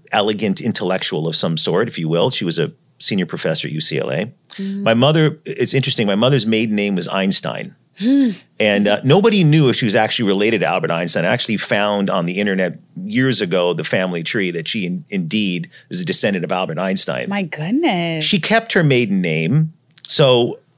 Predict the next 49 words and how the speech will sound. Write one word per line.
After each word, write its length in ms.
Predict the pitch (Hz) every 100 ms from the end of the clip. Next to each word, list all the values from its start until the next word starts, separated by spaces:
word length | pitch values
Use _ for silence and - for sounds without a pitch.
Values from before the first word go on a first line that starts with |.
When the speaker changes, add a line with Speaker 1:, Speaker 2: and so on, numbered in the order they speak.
| _ _ _ -
Speaker 1:
in 120 | 120
her, 120 | 110
in 120 | - 117
her 100 | 95
work, 360 | 101 113 101
so 100 | -
my 140 | 110 113
mo-, 200 | 123 120
mother 280 | 113 123 120
was 120 | 104
known 200 | 110 113
as 120 | 98
<laughs> 80 | -
Professor 460 | - 151 - 151 123
Einstein. 540 | 151 143 - 71 156 -
Speaker 2:
Wow. 960 | 208 214 233 311 370 359 262 214 185 175
Speaker 1:
You 80 | 254
like 120 | 247
to 80 | 214
come 140 | 202
home 140 | 165 165
with 80 |
your 100 | 127
report 280 | 107 - 117
card 160 | 113 95
to 40 |
Professor 380 | 82 90 107 110
Einstein. 400 | 90 95 - 76
Speaker 2:
Yeah. 600 | 320 311 330 302 214 214 226
Speaker 1:
Get 100 | 226
a 120 | 349
B 260 | - - 82
or, 120 | 87
like, 180 | 85 85
a 80 |
Speaker 2:
<laughs> 80 | 82
No 160 | 208 226
pressure. 520 | 220 202 - 190 190
Speaker 1:
Right. 240 | 196 170 - - -
So, 360 | 208 147 135 131 262 - _ -
I, 100 | 117
it 100 | 143
was 160 | 151 160
a 40 |
perfect 340 | 156 208 202 -
storm. 460 | 180 170 92 110 -
I 80 | 127
think 240 | 151 -
instinctively 960 | 117 - - 160 165 117 87 67 65